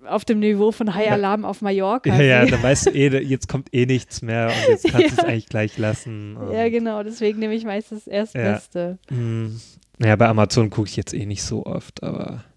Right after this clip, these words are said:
Speaker 1: Hm.
Speaker 2: ja, es ist eigentlich nicht so, nicht so befriedigend, aber das ist auch wieder so ein Thema, ich find Streaming eh nicht so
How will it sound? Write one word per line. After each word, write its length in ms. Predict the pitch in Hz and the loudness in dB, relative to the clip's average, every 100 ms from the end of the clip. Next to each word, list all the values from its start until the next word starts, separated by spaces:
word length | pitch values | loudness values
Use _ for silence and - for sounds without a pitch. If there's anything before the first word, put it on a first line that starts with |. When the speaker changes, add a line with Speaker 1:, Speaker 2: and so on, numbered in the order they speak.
| - | -4
Speaker 1:
Hm. 420 | 208 196 190 190 - - - - - - | -2 -2 -4 -8 -12 -20 -20 -20 -14 2
Speaker 2:
ja, 340 | 117 113 113 | 6 8 6
es 140 | 104 | 4
ist 140 | 120 - | 2 2
eigentlich 320 | 113 101 - - - - | 2 0 -2 -6 -6 -6
nicht 240 | 117 101 | -6 0
so, 280 | - 98 98 - - | 0 0 -4 -8 -8
nicht 200 | 110 - | -4 -2
so 100 | 104 | -2
befriedigend, 680 | 101 - 110 104 104 110 - | -6 -2 0 0 -2 -4 0
aber 220 | 110 110 | 4 4
das 160 | 107 | 2
ist 140 | 123 - | -2 -2
auch 160 | 113 | 0
wieder 160 | 104 113 | 4 4
so 80 | 104 | 4
ein 60 | |
Thema, 480 | 95 120 107 104 104 | 2 4 6 4 4
ich 140 | 110 - | 0 0
find 240 | - 98 | 0 0
Streaming 440 | - - 110 107 | 0 4 4 4
eh 160 | 117 107 | 0 0
nicht 160 | 104 - | 0 0
so 500 | 117 104 101 101 | 0 2 2 0